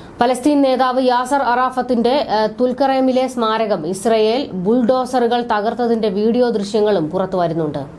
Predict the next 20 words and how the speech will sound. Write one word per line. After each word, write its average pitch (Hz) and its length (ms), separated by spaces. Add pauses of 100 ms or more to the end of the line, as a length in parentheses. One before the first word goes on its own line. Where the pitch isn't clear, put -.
(220)
തുൽക്കറേം 294 540
അഭയാർത്ഥി 262 580
ക്യാമ്പിൽ 208 460
മണിക്കൂറുകൾ 233 600
നീണ്ട 226 260
റെയ്ഡിനിടെ 208 680
ഇസ്രയേൽ 247 600
സേന 226 380
കുറഞ്ഞത് 240 560
എട്ട് 214 360
പലസ്തീനികളെ 233 760
കൊന്നതായി 208 580 (360)
ഡോക്ടർമാർ 220 500
വെളിപ്പെടുത്തുന്നു. 165 840 (800)
ആശുപത്രിക്കുള്ളിൽ 254 840
ഹമാസിന്റെ 226 560
സൈനിക 233 480
കേന്ദ്രമുണ്ടെന്നാണ് 208 920
ഇസ്രയേലിന്റെ 208 640
വാദം. 151 380